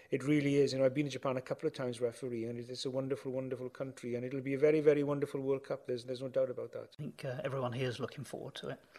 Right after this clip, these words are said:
Speaker 1: But it's not very far for people to go from here compared when you have to travel up, up north and stuff. So, uh, yeah, I can imagine the, the Southern Hemisphere down here will be looking forward to it very much.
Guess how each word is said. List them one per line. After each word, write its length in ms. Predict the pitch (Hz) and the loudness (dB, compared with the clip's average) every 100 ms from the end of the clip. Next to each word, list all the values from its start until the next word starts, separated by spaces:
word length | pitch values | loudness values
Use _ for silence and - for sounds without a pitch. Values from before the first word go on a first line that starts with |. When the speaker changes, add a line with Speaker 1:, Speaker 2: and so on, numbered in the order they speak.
| - - - | -20 -18 2
Speaker 1:
But 140 | 143 | 4
it's 100 | 160 | 6
not 140 | 175 196 | 6 8
very 140 | 220 | 6
far 300 | - 180 185 | 6 8 8
for 80 | 175 | 6
people 240 | 185 175 | -2 2
to 60 | 165 | 2
go 220 | 151 208 | 6 6
from 180 | 220 147 | 6 4
here 180 | 139 143 | 8 8
compared 380 | 143 139 143 143 | 6 6 6 6
when 80 | |
you 80 | 143 | 4
have 160 | 139 - | 0 -2
to 60 | |
travel 360 | 143 139 135 139 | -2 0 4 6
up, 200 | 131 - | 6 6
up 160 | 135 139 | 0 4
north 280 | 135 143 | 4 4
and 80 | 139 | -2
stuff. 240 | - 117 - | -2 -4 0
So, 300 | 143 131 131 | 4 6 6
uh, 40 | |
yeah, 160 | 135 135 | 6 4
I 40 | |
can 140 | 139 | 4
imagine 440 | 135 139 143 160 147 | 2 2 2 2 2
the, 160 | 135 | 0
the 100 | 127 | -2
Southern 260 | 127 135 139 | 0 0 2
Hemisphere 420 | 135 135 - 123 | 0 -2 -2 -2
down 160 | 117 120 | 0 0
here 160 | 127 | 2
will 80 | 131 | 0
be 100 | 127 | -2
looking 240 | 131 131 131 | -4 -6 -4
forward 200 | 135 135 | -2 -2
to 40 | |
it 60 | 131 | 0
very 220 | 139 156 | 0 0
much. 260 | 131 - | -6 -10